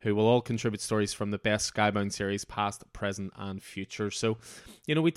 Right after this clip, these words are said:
we talk about it frequently on here. We're huge fans of Robert Kirkman. Pretty much everything the man does is, is,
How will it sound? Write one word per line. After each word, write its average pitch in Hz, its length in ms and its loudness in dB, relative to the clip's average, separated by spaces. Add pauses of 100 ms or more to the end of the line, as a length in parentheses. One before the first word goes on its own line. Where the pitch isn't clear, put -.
we 165 100 0
talk 214 260 2
about 139 220 4
it 120 40 -2
frequently 110 500 -2
on 107 160 0
here. 107 160 -2
We're 101 100 -2
huge 135 420 2
fans 107 320 2
of 101 80 -2
Robert 95 280 -2
Kirkman. 113 520 0 (520)
Pretty 135 180 4
much 113 200 2
everything 104 360 0
the 101 80 0
man 98 260 -2
does 101 340 -2
is, 98 180 -4
is, - 420 -8